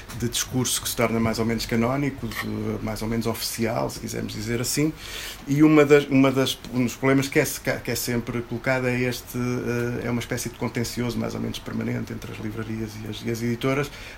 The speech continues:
por ser identificado este problema de aparentemente haver uma relação concorrencial, por exemplo, neste caso das livrarias,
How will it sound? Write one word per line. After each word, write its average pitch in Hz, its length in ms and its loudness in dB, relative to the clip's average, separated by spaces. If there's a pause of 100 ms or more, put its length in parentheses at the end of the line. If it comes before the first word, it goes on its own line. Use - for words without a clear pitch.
por - 80 -8
ser 139 200 4
identificado 135 640 2
este - 200 -4
problema 131 600 2
de 127 160 -2
aparentemente 127 600 -2
haver 127 180 -2
uma 123 120 0
relação 131 300 -4
concorrencial, 143 680 -2
por 113 140 -6
exemplo, 127 400 -2 (380)
neste 127 280 0
caso 147 240 6
das 143 120 2
livrarias, 143 520 0